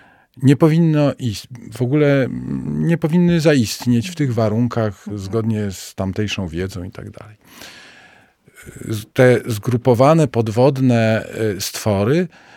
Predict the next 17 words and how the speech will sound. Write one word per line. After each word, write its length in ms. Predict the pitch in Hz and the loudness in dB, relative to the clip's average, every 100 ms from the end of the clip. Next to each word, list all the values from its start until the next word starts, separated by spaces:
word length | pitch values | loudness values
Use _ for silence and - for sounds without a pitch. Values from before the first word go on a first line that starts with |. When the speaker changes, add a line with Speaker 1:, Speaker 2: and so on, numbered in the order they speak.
| _ | _
Speaker 1:
y, 120 | - - | -12 -2
oblegają 680 | 127 127 123 127 127 113 | 2 4 6 6 6 4
batyskaw. 640 | 95 - 156 - 165 135 - | 0 -2 -4 0 2 2 0
W, 180 | - - - | -12 -12 -6
y, 180 | 120 110 | -4 -4
w 60 | - | -4
pewnym 300 | 110 113 110 | -2 0 0
momencie, 580 | 107 110 117 107 - | 0 0 0 0 -2
y, 360 | 98 95 - - | 0 -2 -4 -6
y, 560 | 110 101 85 104 95 - | -4 -4 -4 -6 -6 -8
mm, 260 | 98 98 - | -6 -6 -8
mm, 680 | 104 98 - 101 95 - 98 - - | -8 -8 -8 -8 -10 -12 -14 -14 -12
doktor, 720 | - 95 98 113 - - 90 85 | -10 -8 -2 -2 -2 -6 -6 -2
badacz 460 | 101 95 87 - | -4 -4 -6 -6
wyłącza, 680 | 104 107 104 95 - 85 - _ - - - _ - | -4 -2 -2 -4 -6 -6 -8 _ -20 -20 -20 _ -10
y, 100 | 87 - | -10 -8
prąd 760 | - 98 156 185 180 - - | -4 0 0 -2 -4 -12 -16